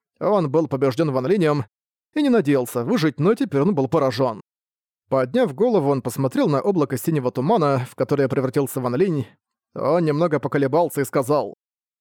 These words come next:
«Полгода назад демонический генерал вошёл в закрытую культивацию и запечатал все формации перемещения. И если ты пожелаешь войти во дворец,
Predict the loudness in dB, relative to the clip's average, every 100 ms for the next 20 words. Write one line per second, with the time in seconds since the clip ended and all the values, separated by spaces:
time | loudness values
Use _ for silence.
0 | _ _ -2 2 4 4 2 2 2 2
1 | 2 2 2 2 0 2 0 -2 -2 0
2 | 2 2 2 0 0 0 0 0 -2 0
3 | 0 0 0 2 2 0 2 2 2 -4
4 | _ -4 -2 0 0 0 0 0 0 0
5 | 0 0 0 0 0 0 0 2 2 4
6 | 2 0 _ _ _ _ -2 2 2 2
7 | -2 -2 0 2 2 2 2 0 2 2
8 | 2 4 2 0